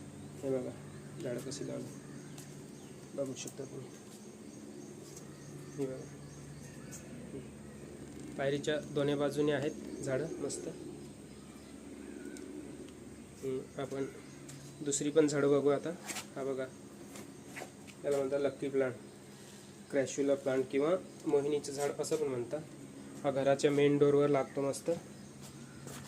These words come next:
कोणाकोणाच्या घरी ही झाडं आहेत, मला कमेंट करून नक्की सांगा.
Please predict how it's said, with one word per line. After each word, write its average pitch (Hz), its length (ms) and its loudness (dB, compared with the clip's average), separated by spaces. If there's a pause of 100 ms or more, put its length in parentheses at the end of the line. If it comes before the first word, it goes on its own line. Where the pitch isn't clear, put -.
(640)
कोणाकोणाच्या 151 540 8
घरी 151 200 10
ही 151 160 8
झाडं 139 220 6
आहेत, 151 180 4
मला 143 200 8
कमेंट 139 280 6
करून 143 180 8
नक्की 131 200 4
सांगा. 139 280 0